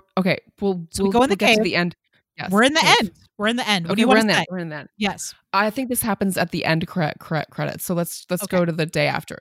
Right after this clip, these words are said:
Speaker 1: day after.
Speaker 2: So the day after, they're in the pool. They're in this pool at this house that they don't know. Uh, and we don't, we're not really sure at first whether they have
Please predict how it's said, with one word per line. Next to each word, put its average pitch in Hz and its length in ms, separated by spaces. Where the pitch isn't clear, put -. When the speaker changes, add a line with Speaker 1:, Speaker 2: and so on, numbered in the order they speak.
Speaker 1:
day 147 120
after. - 360
Speaker 2:
So 262 100
the 247 80
day 277 140
after, 294 260
they're 247 140
in 247 100
the 311 60
pool. 175 380
They're 180 160
in 196 100
this 214 140
pool 185 420
at 170 120
this 185 180
house 165 420
that 160 220
they 170 120
don't 170 240
know. 156 500
Uh, 143 420
and 196 220
we 233 100
don't, 269 200
we're 220 140
not 277 180
really 262 180
sure 190 220
at 190 120
first 220 280
whether 180 340
they 175 200
have 165 520